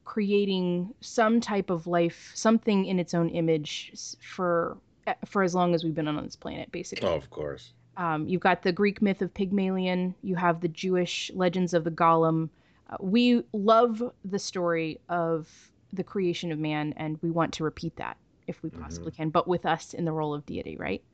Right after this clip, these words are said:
Speaker 2: Yeah, because we don't even know how we
Speaker 1: We have no
Speaker 2: like,
Speaker 1: idea.
Speaker 2: there, there's no, I, we have, there's no concrete way to dis-, to really, by chan-, unless you go, go by chance. I mean, you either follow religion if you, if you're a religious person, or,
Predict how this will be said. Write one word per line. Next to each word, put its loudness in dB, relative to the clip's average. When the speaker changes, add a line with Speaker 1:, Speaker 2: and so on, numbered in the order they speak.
Speaker 2:
Yeah, 6
because 0
we -2
don't 0
even -6
know -2
how -6
we -12
Speaker 1:
We -2
have 0
no 2
Speaker 2:
like, 4
Speaker 1:
idea. -4
Speaker 2:
there, 4
there's 2
no, 2
I, 0
we -6
have, 2
there's -4
no -4
concrete -6
way -4
to -6
dis-, -18
to -12
really, -4
by 2
chan-, 0
unless -4
you -10
go, -4
go -4
by -6
chance. -6
I -10
mean, -8
you -10
either -2
follow 0
religion -4
if -8
you, -6
if -10
you're -4
a -4
religious -6
person, -4
or, -2